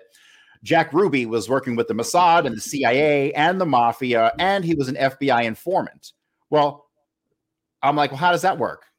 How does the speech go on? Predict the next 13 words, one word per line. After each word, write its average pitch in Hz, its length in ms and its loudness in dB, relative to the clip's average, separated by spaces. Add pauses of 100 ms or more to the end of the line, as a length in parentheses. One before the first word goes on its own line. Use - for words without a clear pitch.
(240)
You 160 80 -4
know, 135 160 2
those 170 160 0
are 170 80 -2
all 151 160 2
conflicting 143 480 -4
interests. - 480 -8 (180)
No, 180 160 0
they're 151 100 4
not. 120 280 -2 (460)
No, 175 160 2
they're 147 100 2
not. 117 280 -2